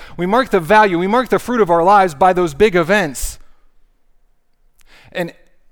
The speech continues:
and yet the fruit, any fruit that comes out of those big events,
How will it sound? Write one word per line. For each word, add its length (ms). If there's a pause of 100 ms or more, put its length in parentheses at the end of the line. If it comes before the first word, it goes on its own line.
(120)
and 180
yet 180
the 100
fruit, 400
any 220
fruit 220
that 80
comes 240
out 80
of 60
those 180
big 160
events, 580